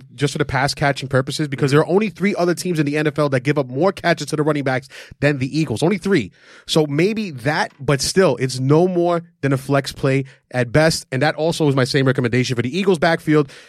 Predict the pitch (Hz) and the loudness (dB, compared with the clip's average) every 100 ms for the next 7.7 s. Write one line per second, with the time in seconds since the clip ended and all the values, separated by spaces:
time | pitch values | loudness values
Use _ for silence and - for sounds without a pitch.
0 | - - 240 180 135 135 127 127 123 120 | -8 -4 -2 0 2 2 0 0 -2 -2
1 | 117 117 104 117 113 120 147 156 185 185 | -2 -2 -2 -2 -2 -2 0 0 0 -2
2 | 139 139 139 131 131 127 127 156 151 135 | 0 0 0 0 0 0 0 0 2 0
3 | 135 127 123 113 113 120 117 110 117 113 | 0 0 -2 0 0 0 -2 0 0 0
4 | 165 196 165 139 143 135 113 120 131 135 | 0 2 2 0 0 -2 -2 -4 -4 -4
5 | 131 117 127 131 - - - - 208 285 | -4 -2 -2 -4 -8 -12 -8 -2 0 -2
6 | 269 185 - 170 - 113 - 151 135 113 | -2 -4 0 0 0 -8 -2 -2 0 -4
7 | 113 113 - 92 120 147 156 | -4 -6 -6 -8 -6 -2 -4